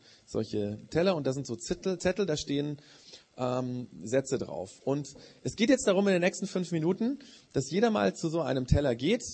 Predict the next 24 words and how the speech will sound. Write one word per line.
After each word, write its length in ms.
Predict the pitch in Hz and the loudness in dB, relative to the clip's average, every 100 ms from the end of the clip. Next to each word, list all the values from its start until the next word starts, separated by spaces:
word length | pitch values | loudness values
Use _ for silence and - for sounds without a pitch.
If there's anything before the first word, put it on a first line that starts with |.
| - | -8
ähm, 520 | 143 147 143 143 143 139 - - | -6 -2 -2 -4 -8 -12 -20 -4
und 180 | 147 143 | -2 -2
einfach 280 | 180 208 | -2 0
mal 320 | 185 165 165 170 | 0 2 2 2
diese 280 | 139 139 | 0 -2
Zettel 560 | - 185 180 196 196 180 | 0 -2 2 2 2 0
so 140 | 135 | -4
anliest 720 | - 160 190 196 285 - - - - _ | -4 -2 -2 -2 -2 -2 -8 -20 -20 _
und 220 | 151 143 | -6 -4
wo 100 | 170 | -2
er 140 | 165 160 | -2 -2
merkt, 320 | 165 190 - | -2 -4 -2
"Oh, 140 | 117 | -4
das 260 | 113 208 269 | 2 0 2
ist 220 | 233 - | -4 -2
das, 360 | 156 - - - - | -2 -2 -10 -18 -8
was 280 | 127 - | -6 -4
mich 240 | 180 233 - | -2 -2 -2
anspricht, 420 | 185 - 120 117 | -6 -6 -8 -4
weil 100 | 113 | -2
das 140 | - | -2
könnte 220 | - 208 202 | -2 -2 -2
ich 100 | - | -2
tun." 360 | 175 120 156 | -2 -2 -4